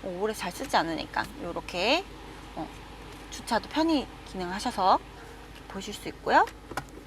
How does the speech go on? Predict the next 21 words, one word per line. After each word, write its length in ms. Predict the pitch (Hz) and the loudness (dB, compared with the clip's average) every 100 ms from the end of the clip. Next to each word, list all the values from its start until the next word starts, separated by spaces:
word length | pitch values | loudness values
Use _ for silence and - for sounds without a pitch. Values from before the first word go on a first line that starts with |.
| - - - - - - - - - - | -16 -16 -16 -16 -16 -16 -16 -16 -16 -14
이쪽에 580 | - - - 262 330 392 | -14 -10 -4 0 2 0
좀 160 | - 254 | -2 -6
좁지만 500 | - - - 285 494 - - - | -8 -6 -2 2 2 2 -2 0
수납 200 | 370 381 | -2 -2
공간 320 | 254 202 180 202 202 | -4 -2 -2 -4 -6
이용하실 440 | 208 226 254 254 | -2 0 -2 -4
수 160 | - - | -6 -8
있고, 520 | - - 330 392 440 - - - - - - - - - - - - - | -6 2 6 6 6 0 -16 -18 -18 -18 -18 -16 -16 -16 -18 -18 -18 -14
그리고 520 | 233 - 311 349 370 | -14 -8 -2 0 2
여기 280 | 240 - - | 2 0 -6
소켓 440 | - - 349 - | -4 -2 -2 2
하나, 320 | 349 285 214 - | 6 8 6 4
유에스비 600 | - 226 240 - - 185 - | 2 0 0 -4 -6 -4 -4
두 440 | 226 226 233 226 | -4 0 0 0
개 160 | - - - | 0 -2 -4
이용하실 460 | 196 185 190 202 208 | -4 -2 0 -2 -4
수 140 | - | -6
있겠네요. 460 | 165 170 160 120 - - - - - | -6 -4 0 0 -2 -6 -12 -12 -10
이렇게 260 | - - | -10 -8
봐주시면 540 | - 180 - - 170 170 | -6 -6 -4 -4 -4 -4
되고, 420 | - - 226 | -6 4 6